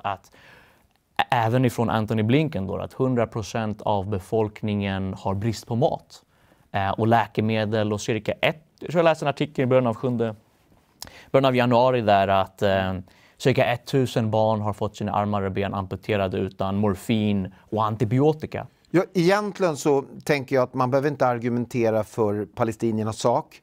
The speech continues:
Speaker 1: Yes.
Speaker 2: Eh, det finns säkert mycket argument från israelernas sida också.
Speaker 1: Mm.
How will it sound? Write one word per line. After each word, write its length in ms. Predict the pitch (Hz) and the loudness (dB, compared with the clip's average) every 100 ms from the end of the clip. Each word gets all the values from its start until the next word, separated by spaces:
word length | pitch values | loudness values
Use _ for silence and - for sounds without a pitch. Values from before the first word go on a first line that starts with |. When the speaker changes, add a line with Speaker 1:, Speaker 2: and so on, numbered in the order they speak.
| - | -20
Speaker 1:
Yes. 340 | 110 110 _ | -20 -20 _
Speaker 2:
Eh, 240 | 113 117 117 | -2 -2 -2
det 200 | 117 123 | -2 -2
finns 240 | 131 143 131 | 0 -4 0
säkert 380 | 151 151 131 | 0 0 -6
mycket 340 | 131 127 - 120 | -6 -8 -2 -2
argument 560 | 113 110 110 107 101 - | 0 -2 -4 -4 -6 -10
från 320 | - 101 95 - | -6 -6 -8 -10
israelernas 640 | 113 - 127 165 147 127 | -10 -2 0 2 0 -4
sida 220 | 120 113 | -4 -2
också. 260 | 143 - 117 | -2 -4 -6
Speaker 1:
Mm. 300 | 123 - | -6 -12